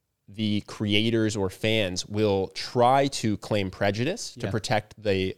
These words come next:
Speaker 1: art that they like or created. They'll say, "Oh, you only like, you only dislike Captain Marvel 'cause she's a woman. You only dislike She-Hulk 'cause she's a woman. You only dislike Lord of the Rings because they're, they have minorities." And I think that claiming prejudice there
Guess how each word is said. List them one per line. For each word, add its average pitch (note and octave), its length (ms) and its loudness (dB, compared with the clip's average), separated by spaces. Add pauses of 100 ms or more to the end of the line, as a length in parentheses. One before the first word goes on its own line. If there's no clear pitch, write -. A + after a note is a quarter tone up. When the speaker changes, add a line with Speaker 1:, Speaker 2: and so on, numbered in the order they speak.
Speaker 1:
art G2 360 2
that B2 140 -10
they A#2 160 4
like G2 360 0
or G2+ 60 -2
created. G2+ 560 -4 (380)
They'll G2+ 80 -8
say, A#2+ 140 2
"Oh, D3 80 8
you C#3+ 240 6
only C3 220 2
like, A2 420 4 (220)
you C#3 80 2
only D#3 140 6
dislike C3 300 2
Captain G#2+ 240 0
Marvel G2 220 0
'cause - 140 -4
she's F#2+ 160 -8
a F2 40 -8
woman. F2+ 200 -8
You A#2+ 80 2
only C#3 140 2
dislike A#2 340 0
She-Hulk F2+ 300 -2
'cause - 80 -14
she's G#2 120 -8
a F#2+ 40 -6
woman. F2+ 180 -6
You G#2+ 80 -2
only B2 160 0
dislike G#2 380 0
Lord F#2+ 140 -2
of F#2+ 40 -4
the F#2+ 60 -4
Rings F2+ 180 -6
because F#2+ 420 -6 (320)
they're, F#2+ 340 -2 (480)
they G#2 100 0
have G#2+ 160 2
minorities." G2 540 -6 (360)
And A2 340 2 (180)
I G2+ 100 2
think - 480 -8
that - 300 -4
claiming A#2+ 420 -2
prejudice G#2 400 -2
there C3+ 200 4